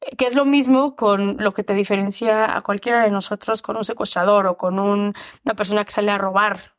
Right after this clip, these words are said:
¿no? ¿Por qué si yo a ti te digo, este, súbete y roba la combi donde viene la señora, mamá soltera, que acaba de cobrar la quincena y con esa quincena le va a dar de comer a sus hijos, va a pagar la renta y los útiles,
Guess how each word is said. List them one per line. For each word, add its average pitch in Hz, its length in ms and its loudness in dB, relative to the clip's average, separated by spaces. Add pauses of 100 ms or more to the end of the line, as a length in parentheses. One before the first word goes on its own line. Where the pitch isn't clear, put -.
(140)
¿no? 214 180 0
¿Por 208 180 -2
qué 233 320 0
si 233 160 -4
yo 226 100 2
a 220 40 2
ti 226 140 -6
te 208 140 0
digo, 214 400 2 (320)
este, 202 680 -2 (1800)
súbete 240 420 2
y - 40 2
roba 220 260 2
la 208 160 -4
combi 226 340 0
donde 202 240 -2
viene 208 280 0
la 208 100 -2
señora, 214 720 0 (300)
mamá 214 240 0
soltera, 220 720 0
que 214 100 -4
acaba 214 360 2
de 208 100 0
cobrar 208 320 -2
la 226 100 0
quincena 208 500 0
y 208 160 -2
con - 360 -2
esa 240 140 0
quincena 208 380 0
le 190 100 0
va 202 100 4
a 214 60 4
dar 214 60 2
de 208 120 0
comer 202 240 0
a 202 40 -2
sus 202 200 -8
hijos, 202 200 -2
va 202 60 -4
a 196 40 -6
pagar 208 260 0
la 196 100 0
renta 196 260 -2
y 202 60 0
los 185 180 -4
útiles, 202 300 -10